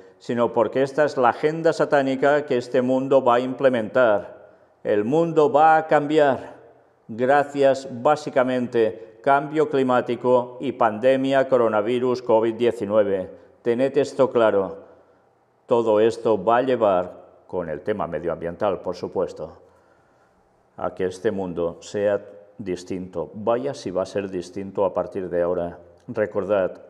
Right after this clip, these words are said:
ahí la Agenda dos mil treinta, el clímax de todo esto,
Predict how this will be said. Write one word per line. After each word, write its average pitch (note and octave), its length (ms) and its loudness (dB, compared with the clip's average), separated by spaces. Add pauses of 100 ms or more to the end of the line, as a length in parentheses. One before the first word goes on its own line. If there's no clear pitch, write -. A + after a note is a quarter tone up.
(140)
ahí A#2 180 0
la B2+ 160 -2
Agenda B2 360 -4
dos A2 240 -4
mil G#2+ 160 -6
treinta, F2 580 -8 (500)
el G2 220 -4
clímax D3 500 -6
de G2+ 140 -2
todo A2+ 340 0
esto, F2+ 440 -6